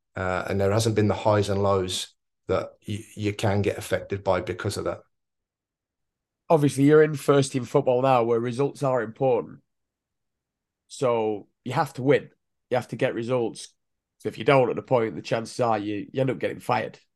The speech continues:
Speaker 2: I think we've seen that quite a lot this year in the Premier League. How do you build a,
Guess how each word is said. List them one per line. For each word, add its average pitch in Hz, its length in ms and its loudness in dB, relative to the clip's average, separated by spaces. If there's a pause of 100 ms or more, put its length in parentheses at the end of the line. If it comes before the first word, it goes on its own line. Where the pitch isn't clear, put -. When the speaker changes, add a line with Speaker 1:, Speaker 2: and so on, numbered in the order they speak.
(100)
Speaker 2:
I - 40 -18
think 110 160 -2
we've 98 200 -6
seen 120 260 -2
that 110 240 0 (180)
quite 131 220 4
a 135 40 4
lot 131 220 2
this 113 220 -2
year 120 180 2
in 110 80 0
the 104 60 -8
Premier 143 320 0
League. 104 320 -8 (1800)
How 208 180 2
do 240 100 -2
you 185 200 0
build 147 400 4
a, 123 240 0